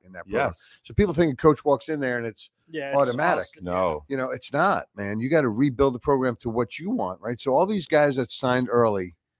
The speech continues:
Speaker 1: to go to Clemson, they're in jeopardy
Speaker 2: Mm-hmm.
Speaker 1: because the guy may come in and go, "Hmm, I don't know you. I gotta
Speaker 2: No.
Speaker 1: see you." And if, if he goes to see you one time and it's not what he likes.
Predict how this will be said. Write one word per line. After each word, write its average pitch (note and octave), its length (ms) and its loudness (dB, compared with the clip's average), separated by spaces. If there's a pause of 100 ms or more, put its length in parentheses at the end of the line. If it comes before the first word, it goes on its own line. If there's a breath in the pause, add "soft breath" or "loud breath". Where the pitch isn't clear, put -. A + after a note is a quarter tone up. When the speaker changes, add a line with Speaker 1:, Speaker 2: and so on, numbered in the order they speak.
(540)
Speaker 1:
to G#2+ 100 -8
go A#2+ 160 2
to A#2+ 80 0
Clemson, A2+ 640 -2 (360)
they're C3 140 0
in D3+ 80 2
jeopardy A#2 460 -2 (220)
Speaker 2:
Mm-hmm. F#2+ 220 -4 (260)
Speaker 1:
because A2+ 300 -2
the A#2+ 100 -2
guy C3+ 160 4
may C3 120 0
come C3 200 -4
in C3 80 0
and B2 100 -2
go, A2+ 200 0
"Hmm, C#3 320 -6 (260)
I C3 80 -6
don't C#3+ 160 0
know C#3+ 140 6
you. E3 280 4
I B2 160 0
gotta B2+ 140 4
Speaker 2:
No. D#2 60 2
Speaker 1:
see F3 260 2
you." E3+ 340 6
And B2+ 140 -2
if, A2+ 120 -4
if B2+ 280 -4
he C3 260 -8
goes C#3 240 -2
to A#2 80 -12
see D3 200 -4
you D3 140 0
one A2+ 180 -2
time D#3 360 -4 (500)
and G2 160 -6
it's F2+ 120 -6
not C3 160 2
what C3 80 2
he A#2 60 0
likes. C#3 540 0